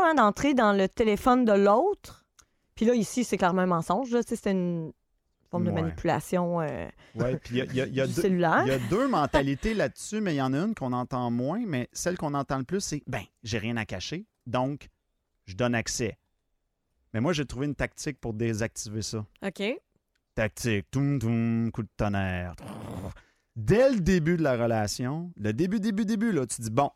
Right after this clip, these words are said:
Speaker 2: t'es d'accord qu'on se connaît pas depuis longtemps ? Ouais. J'ai pas eu le temps de te tromper, on est d'accord là-dessus ? Ouais.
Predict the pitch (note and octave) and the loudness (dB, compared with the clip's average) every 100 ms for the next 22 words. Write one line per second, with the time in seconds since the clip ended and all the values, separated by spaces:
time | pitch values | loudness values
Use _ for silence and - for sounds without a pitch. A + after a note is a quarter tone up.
0 | _ _ _ - G#2 G#2 B2 C3 B2 A#2 | _ _ _ -8 -4 -2 -2 -2 -2 -6
1 | - A2+ A2+ A#2+ - A2 A2 A2 D3+ A3 | -6 -6 -6 -8 -10 -10 -10 -8 -8 -8
2 | G3 G2+ G#2 B2 C#3+ _ _ G#2+ - G2+ | -10 -10 -6 -6 -8 _ _ -8 -6 -4
3 | A2+ G2+ - G#2+ F#2+ C3+ A#2 G2+ G2 G2+ | -2 -4 -4 -6 -4 -2 -2 -2 -2 -4
4 | G2+ F#2+ - F3+ A3+ C4 _ _ _ - | -4 -4 -8 -8 -8 -8 _ _ _ -8
5 | G2+ A2 B2+ | -2 0 -2